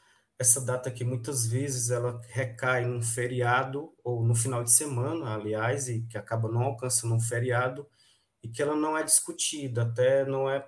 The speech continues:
pouco discutida, porque ela é, é bem recente, essa, essa proposta de lei como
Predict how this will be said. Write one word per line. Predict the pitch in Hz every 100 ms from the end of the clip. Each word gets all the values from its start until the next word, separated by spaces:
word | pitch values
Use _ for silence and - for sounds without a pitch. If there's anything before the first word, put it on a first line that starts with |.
| -
pouco | - 165 180 160
discutida, | 139 - 143 - 139
porque | - 139 -
ela | 143 143 135
é, | 131 139 139 _ _ -
é | 117 117 113
bem | 117 117 143
recente, | 143 143 - 131 123 117 117 113 - _ _ _ _
essa, | 113 113 - 117 113
essa | 117 - 117
proposta | - 113 117 110 110 - 113
de | 110 110 113
lei | 107 110 117 117
como | 120 117 123 127